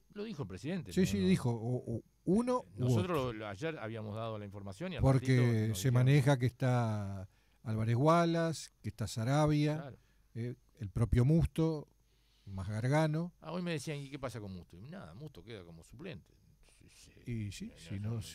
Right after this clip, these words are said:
Speaker 1: tiene contrato hasta diciembre. Porque, eh, u-, tampoco hay que olvidarse que Peñarol, si bien está armando un cuadro de, de año y medio, tiene contratos que, que no puede cortar así porque sí. Entonces,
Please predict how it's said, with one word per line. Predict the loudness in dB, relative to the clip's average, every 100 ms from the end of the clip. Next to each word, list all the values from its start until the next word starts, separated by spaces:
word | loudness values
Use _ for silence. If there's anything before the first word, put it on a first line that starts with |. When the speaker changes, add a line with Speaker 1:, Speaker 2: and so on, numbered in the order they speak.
| -10
Speaker 1:
tiene | -10 -10
contrato | -10 -8 -8
hasta | -8 -10
diciembre. | -10 -8 -10 -12 -20 _ _ _ _ _ _ _ _
Porque, | -10 -8 -8
eh, | -10 -14 -20
u-, | -20 -20 _
tampoco | -12 -10 -8 -8
hay |
que | -6
olvidarse | -6 -4 -6 -6 -8 -12 -16
que | -16
Peñarol, | -12 -10 -8 -10
si | -10
bien | -10
está | -10 -8
armando | -8 -6 -8
un | -8
cuadro | -6 -6 -6 -8
de, | -10 -14 -12
de | -10
año | -8
y |
medio, | -8 -10 -10 -14 -18 -20 _ _ _ _ _ _ _ _
tiene | -10 -8
contratos | -6 -8 -6 -8 -8
que, | -12 -16 -20 _ _ _ _ _ -16
que | -12
no | -12
puede | -8 -6 -6 -8 -12 -14 -18 -20 -20 _ _ -20 _ _
cortar | -16 -10 -10
así | -10 -14
porque | -20 -20
sí. | -10 -8 -8 -10 _ _ _ _ _ _ _ _ _ -20
Entonces, | -12 -8 -6 -8 -16 -20